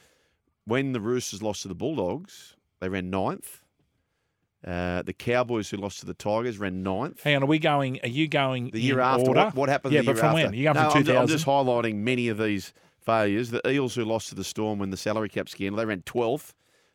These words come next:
Speaker 1: Th-, there's a stack of examples, including Parramatta last
Speaker 2: Well,
Speaker 1: year, who
Speaker 2: okay.
Speaker 1: finished tenth.
Speaker 2: You can't just hand pick.
Speaker 1: Okay,
Speaker 2: G-, give,
Speaker 1: well,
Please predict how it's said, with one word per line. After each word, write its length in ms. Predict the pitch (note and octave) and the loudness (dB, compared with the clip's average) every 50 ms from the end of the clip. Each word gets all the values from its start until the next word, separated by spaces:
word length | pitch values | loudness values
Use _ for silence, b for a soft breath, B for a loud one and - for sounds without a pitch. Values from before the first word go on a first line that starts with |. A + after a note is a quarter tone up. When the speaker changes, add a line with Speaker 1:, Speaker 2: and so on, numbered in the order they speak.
| _ - | _ -14
Speaker 1:
Th-, 100 | A#2 A2 | -10 -4
there's 200 | A#2 C3+ C3+ A#2+ | -2 -2 0 0
a 60 | B2 | -2
stack 460 | A#2 - - - - C#3+ D3 D#3+ - E3+ | -4 -4 -4 -4 -2 -2 -2 0 0 -2
of 280 | D#3 C3 A2 A2 - _ _ _ _ _ - | -2 -2 -4 -8 -16 _ _ _ _ _ -8
examples, 680 | - G#2+ F#2 E2+ F2+ G#2 A2 A#2 A#2 - F2+ F2 F2+ G2 | -8 -8 -6 -4 -2 -2 -2 -2 -2 -4 -6 -8 -6 -6
including 340 | A2 F#2+ - A#2 A2 A2 F#2+ | -8 -6 -4 -4 -4 -4 -4
Parramatta 520 | - A#2+ A#2+ A2+ G#2+ G#2 G2+ G2 F#2+ F2 - _ _ _ _ _ _ _ - | -2 0 0 0 0 0 -2 -2 -4 -6 -8 _ _ _ _ _ _ _ 0
last 240 | G#2 A2 F#3+ C#3+ - | 4 6 6 6 6
Speaker 2:
Well, 40 | C#3 | 6
Speaker 1:
year, 60 | F#3 F3+ | 4 4
who 80 | F#3 | 4
Speaker 2:
okay. 120 | F3 - C3+ A#2 | 4 4 4 4
Speaker 1:
finished 140 | B2+ D#3+ F3 | 4 2 0
tenth. 380 | - F#3 G3 D#3+ - - - _ - | 0 -2 -2 -2 -6 -10 -16 _ -8
Speaker 2:
You 100 | E3 D#3 | -8 -4
can't 280 | - F#3+ G#3 G#3+ F#3 D#3 | 0 2 2 2 2 0
just 160 | D3+ B2 - | -2 -4 -2
hand 300 | - C3+ C#3 C3 A2 F#2+ | 0 0 2 2 0 0
pick. 420 | - - E3 B2 - - - - - _ _ _ _ _ _ _ _ _ _ _ _ _ _ _ _ _ - | 2 2 2 2 2 -2 -8 -10 -10 _ _ _ _ _ _ _ _ _ _ _ _ _ _ _ _ _ -6
Speaker 1:
Okay, 360 | - - D#3 - E3+ D#3+ F3 A3+ | -4 -2 0 2 2 2 4 4
Speaker 2:
G-, 100 | - G3+ | 4 4
give, 40 | - | 4
Speaker 1:
well, 140 | F#3+ F#3 | 4 2